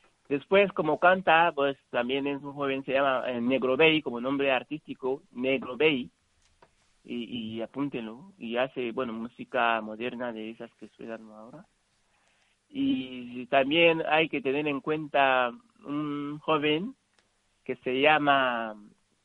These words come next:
Recaredo Silebo Boturu. Boturu es, es poeta, acaba de sacar un libro, ahora mismo no me acuerdo del título porque es reciente,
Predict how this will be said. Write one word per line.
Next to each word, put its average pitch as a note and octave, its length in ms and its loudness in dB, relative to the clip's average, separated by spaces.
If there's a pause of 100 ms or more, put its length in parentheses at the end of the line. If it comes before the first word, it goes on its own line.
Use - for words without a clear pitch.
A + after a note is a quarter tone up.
(220)
Recaredo C3+ 540 -2
Silebo C3 480 0
Boturu. D#3+ 500 -2
Boturu E3+ 560 0
es, D#3+ 320 4 (960)
es D3+ 140 -4
poeta, C#3 320 0
acaba D3 280 4
de C3 120 0
sacar C3+ 260 -2
un C#3 160 -2
libro, B2+ 220 -2
ahora B2+ 180 2
mismo C3+ 240 -6
no B2+ 320 -6 (420)
me A#2 80 -4
acuerdo C3 260 2
del A#2 100 -2
título C#3 260 -4
porque A2+ 220 -6
es C3 100 -6
reciente, D3+ 720 -4